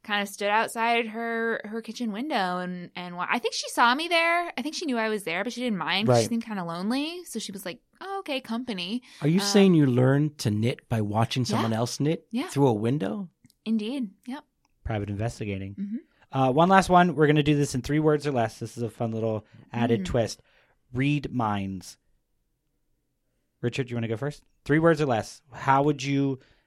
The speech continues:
Speaker 2: how would you get somebody to read minds without anybody knowing?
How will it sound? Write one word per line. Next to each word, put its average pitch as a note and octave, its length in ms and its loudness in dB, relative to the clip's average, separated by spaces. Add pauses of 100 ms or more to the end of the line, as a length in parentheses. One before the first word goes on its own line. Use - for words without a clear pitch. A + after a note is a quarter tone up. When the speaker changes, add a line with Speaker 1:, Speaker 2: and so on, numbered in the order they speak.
Speaker 2:
how C3 180 0
would C3+ 160 -2
you C#3 340 -2
get B2+ 220 -4
somebody A#2 320 -2
to - 120 -10
read A#2 180 -4
minds A2 260 -4
without G2+ 240 -6
anybody G2+ 340 -4
knowing? F2+ 260 -10